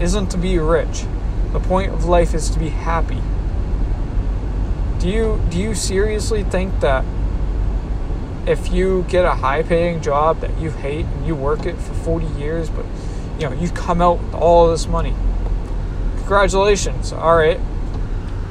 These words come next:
What, um, what good memories do you have of that forty years? Well, there was a day here and a day there. No, there should be every day. Every day should be happy.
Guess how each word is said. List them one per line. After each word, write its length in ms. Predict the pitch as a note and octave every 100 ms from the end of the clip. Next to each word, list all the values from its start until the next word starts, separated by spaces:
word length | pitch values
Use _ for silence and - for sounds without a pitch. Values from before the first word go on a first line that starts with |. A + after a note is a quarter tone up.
| - - - - - - D#3+
What, 220 | F3+ F#3+
um, 420 | G3 F#3+ F#3 F3
what 220 | F#3+ F#3+
good 140 | A3+ F#3
memories 440 | G3 F#3+ D#3 -
do 60 | D3+
you 80 |
have 280 | C3+ C3+ B2+
of 60 | -
that 200 | C#3+ C3+
forty 260 | - D#3+ D3
years? 400 | D3+ D3 C#3 - - - - - - - -
Well, 280 | G3 A3+ - - - - -
there 120 | C4
was 160 | B3 G3+
a 60 |
day 360 | E3 F#3 G3 F3+
here 460 | - F#3+ F#3+ F#3
and 100 | F3+
a 40 | C#3+
day 300 | F3 F3 E3+
there. 260 | E3+ E3+ E3 - - -
No, 240 | C4 A#3 - - -
there 100 | A3+
should 180 | C#4+ G#3
be 180 | F#3+
every 360 | F#3 A#3+ G#3+ G3+
day. 500 | F#3+ A3+ A#3 G#3+ D3 - - - -
Every 840 | A#3+ B3+ C4 B3+ B3+ A#3 B3+ B3+
day 440 | B3 B3+ B3 A#3 F3
should 200 | F#3+ E3
be 160 | G3
happy. 460 | F3+ F3 F3+ F#3